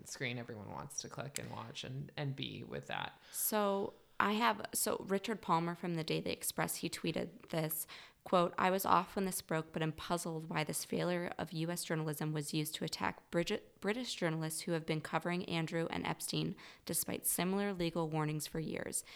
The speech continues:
Speaker 2: In August, I retweeted N P R's expose of A B C and others," end quote.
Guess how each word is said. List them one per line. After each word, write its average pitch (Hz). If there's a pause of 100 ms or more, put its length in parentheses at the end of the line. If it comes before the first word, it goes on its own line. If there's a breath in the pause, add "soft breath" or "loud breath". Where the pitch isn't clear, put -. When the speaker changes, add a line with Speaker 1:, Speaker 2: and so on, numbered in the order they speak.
(180 loud breath)
Speaker 2:
In 175
August, 160
I 160
retweeted 165
N 160
P -
R's 156
expose -
of 160
A 165
B -
C -
and -
others," -
end -
quote. -